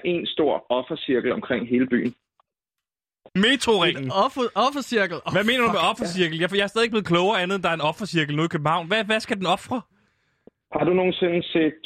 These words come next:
Speaker 1: Full Metal Alchemist Brotherhood?
Speaker 2: Nej, det har jeg ikke. Jeg har set Full Metal Jacket.
Speaker 1: Okay, den har ikke noget med Full Metal Jacket at gøre.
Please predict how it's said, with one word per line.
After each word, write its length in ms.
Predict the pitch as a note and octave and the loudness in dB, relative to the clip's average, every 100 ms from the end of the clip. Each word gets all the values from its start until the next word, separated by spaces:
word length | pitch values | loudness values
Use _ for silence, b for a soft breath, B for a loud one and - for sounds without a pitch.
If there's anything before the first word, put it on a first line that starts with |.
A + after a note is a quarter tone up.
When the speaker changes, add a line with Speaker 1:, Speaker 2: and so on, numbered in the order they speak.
| - | -2
Speaker 1:
Full 180 | F3 E3+ | 0 2
Metal 220 | C#3+ E3+ | 2 2
Alchemist 460 | B2 B2+ D#3 C#3+ A2 A#2+ | 2 0 -2 -6 -4 -2
Brotherhood? 420 | A#2 D3 C3 - - b b b b - | 0 0 -2 -4 -12 b b b b -8
Speaker 2:
Nej, 260 | C3 D3 G3 - | -2 -2 -2 -4
det 80 | D#3 | -2
har 160 | D#3+ F#3 | 0 0
jeg 160 | F3 | 0
ikke. 120 | D#3+ E3+ | 2 2
Jeg 40 | |
har 40 | F3 | 2
set 80 | D#3 | 2
Full 160 | F#3+ G#3 | 2 4
Metal 160 | F#3+ F3 D3+ | 2 2 0
Jacket. 300 | E3+ G3+ D#3 _ _ _ _ _ _ _ _ - | 0 -2 -12 _ _ _ _ _ _ _ _ -2
Speaker 1:
Okay, 280 | D#3 B2+ A#2+ - B2+ | 2 2 0 -4 -2
den 100 | D3+ | 0
har 80 | D#3 | 2
ikke 100 | D#3 | 2
noget 120 | D#3+ D#3 | 2 0
med 60 | |
Full 140 | D#3 D3 | -2 0
Metal 160 | C#3 C3 | 0 2
Jacket 200 | C3 B2+ C#3+ | 0 2 0
at 100 | G#2 | 2
gøre. 200 | F#2+ | 0